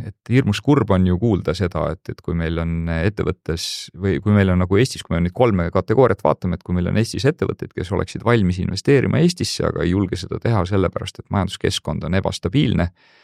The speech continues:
et me oleme samal ajal üsna uhked selle üle ja ma arvan, õ-,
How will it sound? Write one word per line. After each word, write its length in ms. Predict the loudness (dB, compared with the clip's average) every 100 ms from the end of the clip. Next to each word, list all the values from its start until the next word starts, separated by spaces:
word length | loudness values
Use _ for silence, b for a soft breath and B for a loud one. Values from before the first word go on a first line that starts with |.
| b b b b _ -12
et 80 | -2
me 60 | 0
oleme 180 | 2 2
samal 300 | 2 4 2
ajal 220 | 0 -2 -4 -6
üsna 220 | -6 -4
uhked 300 | -4 -2 0
selle 220 | 2 4 4
üle 160 | 4
ja 80 | 2
ma 80 | 0
arvan, 300 | 0 -2 0
õ-, 140 | 0